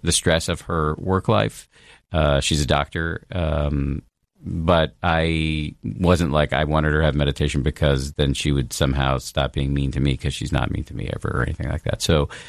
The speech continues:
but knowing that she has a meditation practice gives me, it's, w-, while I don't think it's somehow magically transformed our relationship, it's just, I'm happy to know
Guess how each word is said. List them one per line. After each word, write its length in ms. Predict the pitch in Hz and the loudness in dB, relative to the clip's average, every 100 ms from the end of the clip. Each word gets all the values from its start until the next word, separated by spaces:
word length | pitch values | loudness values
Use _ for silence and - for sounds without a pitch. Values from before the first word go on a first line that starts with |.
| - - | -20 -16
but 340 | - 98 107 - | -6 0 0 2
knowing 540 | 110 107 117 131 127 | 4 6 6 4 0
that 140 | 104 | 0
she 80 | - | -2
has 100 | 98 | -2
a 60 | 92 | 0
meditation 400 | 90 85 95 101 | 0 0 0 2
practice 420 | 104 107 120 - - - _ | 0 -2 -4 -6 -10 -20 _
gives 220 | 98 82 | 0 2
me, 460 | 85 85 82 80 78 - - - | 4 4 4 2 -2 -8 -10 -2
it's, 240 | - - _ _ _ _ | -2 -2 _ _ _ _
w-, 160 | 98 107 | 0 2
while 380 | - 107 107 104 | 2 4 6 6
I 140 | 101 | 6
don't 240 | 113 113 90 | 4 2 2
think 180 | 104 | -2
it's 140 | 90 - | -2 0
somehow 560 | 107 92 90 87 85 87 | 2 4 4 6 4 4
magically 800 | 85 82 85 - 85 85 80 | 2 2 0 0 2 2 0
transformed 760 | 82 90 80 - 87 82 78 73 - | -2 0 0 0 2 4 4 0 0
our 220 | 80 73 | -2 0
relationship, 500 | 76 82 82 147 139 | 0 0 0 -2 -2
it's 120 | - | 0
just, 200 | 95 - - | -2 -2 -4
I'm 260 | 85 78 | -2 0
happy 460 | 71 90 87 90 78 | -2 -2 -2 -6 -10
to 160 | - 76 | -8 -4
know 560 | 73 87 73 65 80 | 0 2 2 0 -4